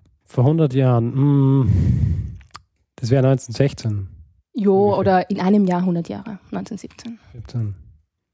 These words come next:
Speaker 1: Ähm, ich hab keine Idee. Keine Ahnung. Hat's was mit dem Ersten Weltkrieg zu tun?
Speaker 2: Hm, gute Spur, ja. Mehr, mehr reden wir jetzt gar nicht.
Speaker 1: Okay.
Speaker 2: <laughs> Ähm,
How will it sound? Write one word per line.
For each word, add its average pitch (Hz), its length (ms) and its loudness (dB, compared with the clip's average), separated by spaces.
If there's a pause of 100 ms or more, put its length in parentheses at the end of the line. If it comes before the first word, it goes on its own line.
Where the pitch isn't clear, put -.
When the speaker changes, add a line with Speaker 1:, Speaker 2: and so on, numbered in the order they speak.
(120)
Speaker 1:
Ähm, 135 440 0
ich 135 100 0
hab 120 80 -2
keine 131 180 0
Idee. 107 220 -2 (340)
Keine 117 200 -2
Ahnung. 104 200 -6 (300)
Hat's 123 180 0
was 170 120 2
mit 165 140 4
dem 147 40 0
Ersten 135 260 0
Weltkrieg 127 380 0
zu - 80 -18
tun? 117 180 -4
Speaker 2:
Hm, 190 1120 2
gute 226 280 -2
Spur, 165 680 0
ja. 165 480 -2 (140)
Mehr, 220 200 2
mehr 208 320 2
reden 185 140 0
wir 160 60 -2
jetzt 151 120 -8
gar 160 120 -8
nicht. 170 160 -8
Speaker 1:
Okay. 131 280 -4
Speaker 2:
<laughs> - 40 -20 (2000)
Ähm, 214 300 4